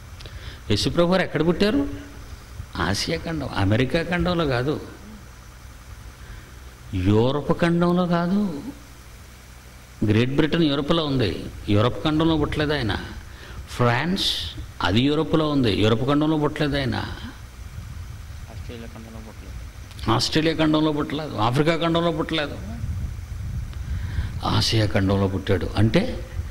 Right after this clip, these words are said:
Speaker 1: మన దేశం కూడా ఆసియా ఖండంలోనే ఉంది.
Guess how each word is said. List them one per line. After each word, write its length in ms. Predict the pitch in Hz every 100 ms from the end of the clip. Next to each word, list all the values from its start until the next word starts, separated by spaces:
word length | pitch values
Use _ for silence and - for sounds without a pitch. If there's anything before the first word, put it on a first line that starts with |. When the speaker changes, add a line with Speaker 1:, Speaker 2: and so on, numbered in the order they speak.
| - - -
Speaker 1:
మన 360 | - 92 87 101
దేశం 420 | 98 113 - 120
కూడా 260 | 113 110 117
ఆసియా 340 | 107 101 113
ఖండంలోనే 480 | 104 107 110 107 113
ఉంది. 280 | 110 98